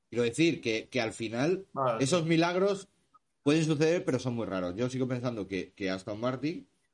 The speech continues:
Speaker 1: que hay mucho dinero invertido, por supuesto, que se han gastado una morterada de dinero en fichar a gente de fábricas de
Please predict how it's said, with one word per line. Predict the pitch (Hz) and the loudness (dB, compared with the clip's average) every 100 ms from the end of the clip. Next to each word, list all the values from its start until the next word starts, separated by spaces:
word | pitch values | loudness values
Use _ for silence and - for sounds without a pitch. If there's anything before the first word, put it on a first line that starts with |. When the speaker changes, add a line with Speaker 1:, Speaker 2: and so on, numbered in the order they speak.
| _ _ _ _ - | _ _ _ _ -2
Speaker 1:
que | |
hay | 123 185 | 2 4
mucho | 202 196 | 2 2
dinero | 180 180 175 | 2 2 0
invertido, | 170 160 196 233 139 | 0 0 0 -2 -2
por | 90 | -6
supuesto, | 98 123 131 98 | -6 -4 -4 -4
que | 95 | -6
se | 123 | -2
han | 151 190 185 | -2 -2 -2
gastado | 170 160 170 175 160 | -2 0 0 2 2
una | 151 147 | 0 0
morterada | 160 156 151 147 143 147 | 2 0 0 0 2 2
de | 147 | 4
dinero | 139 135 143 135 - | 4 4 2 2 0
en | - 123 | -6 -6
fichar | 127 123 127 | -6 -2 -2
a | 120 | -2
gente | 143 135 127 123 117 - | 0 0 2 2 2 -4
de | 123 120 117 117 | -2 2 2 0
fábricas | 127 131 127 127 117 117 | 0 0 0 0 -2 -4
de | 117 120 117 113 110 | -2 2 2 0 -4